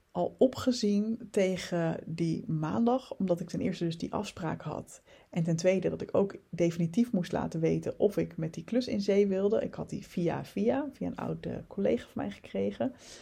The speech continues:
Eh, of in ieder geval de optie gekregen om dat te gaan doen. En ik zat echt best wel een beetje in een dilemma.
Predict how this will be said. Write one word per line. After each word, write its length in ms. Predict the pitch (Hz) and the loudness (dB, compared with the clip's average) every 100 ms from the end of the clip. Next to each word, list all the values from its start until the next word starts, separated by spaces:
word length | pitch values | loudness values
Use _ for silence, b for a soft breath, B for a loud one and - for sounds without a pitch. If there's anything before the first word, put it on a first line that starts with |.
| B B B | B B B
Eh, 180 | 180 175 | -4 -4
of 80 | 175 | -4
in 120 | - | -2
ieder 140 | 165 | -2
geval 140 | 165 - | 2 2
de 60 | |
optie 240 | 202 - 202 | 2 2 -4
gekregen 360 | - 175 175 | 0 -2 0
om 80 | - | 0
dat 120 | 214 | 0
te 60 | 208 | -2
gaan 220 | - 190 | -4 -2
doen. 320 | 185 202 285 B B B B B - | 0 0 -2 B B B B B 0
En 280 | 202 208 - | 2 2 0
ik 140 | 202 | 0
zat 160 | - 247 | 4 4
echt 220 | - - | 2 4
best 160 | 254 254 | 4 4
wel 100 | 214 | 6
een 60 | |
beetje 220 | 202 196 | 6 6
in 80 | 185 | 4
een 100 | 180 | 2
dilemma. 640 | 165 160 170 175 - - | 4 6 6 6 2 -4